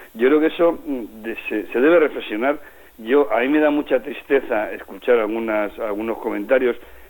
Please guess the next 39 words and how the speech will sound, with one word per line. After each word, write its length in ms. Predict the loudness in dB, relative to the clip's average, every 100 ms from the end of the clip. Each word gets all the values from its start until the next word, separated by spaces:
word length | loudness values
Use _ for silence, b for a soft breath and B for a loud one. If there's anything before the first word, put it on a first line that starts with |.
| -14
especialmente 640 | -8 -2 2 2 0 0
de 120 | 0
gente 240 | -2 -4
de 100 | -4
mi 120 | -4 -4
partido, 460 | -6 -4 -2 -2
¿no? 120 | -4 -8 B B B
Que, 340 | -4 -2 -2 -4 -8
que 120 | -8
no 280 | -8 -6 -4
me 120 | -2
gustan 560 | -2 -2 -2 -4 -4 -10
nada 580 | -12 -10 -4 0 2 0
porque 220 | -2 -8
al 60 | -8
final 240 | -6 -6
se 200 | -6 -10
sitúan 320 | -6 0 0 0
en, 200 | -6 -8 B B
en 100 | -4
la 80 | -2
posición 460 | -4 -8 -4 -2
de, 260 | 0 0 0
de 160 | -4
la 120 | -2 0
derecha, 400 | 0 -2 -2 -4
¿no? 140 | -4 -8 B B B
Y 80 | -4
yo 100 | 0
creo 100 | 2
que 120 | 0
eso 100 | -4
es 40 |
un 140 | -10 -6
error, 400 | -2 -2 -2 -4
un 120 | -8
error 240 | -8 -6 -8
histórico, 500 | -8 -2 -2 -2 -6
¿no? 160 | -8